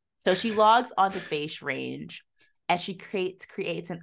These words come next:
"I Hate Holly J" group. And Claire's like, "Mm, are you sure you should do that?" And she's like, "It's fine. Like, this is gonna be great. Like, I,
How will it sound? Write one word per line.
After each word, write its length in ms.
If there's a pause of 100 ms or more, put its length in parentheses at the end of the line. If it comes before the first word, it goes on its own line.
(100)
"I 220
Hate 300
Holly 300
J" 260
group. 380 (680)
And 380 (380)
Claire's 320
like, 120 (180)
"Mm, 60 (1000)
are 40
you 120
sure 260
you 120
should 140
do 120
that?" 220
And 100
she's 140
like, 140
"It's 160
fine. 340
Like, 180
this 140
is 100
gonna 140
be 60
great. 300
Like, 220
I, 200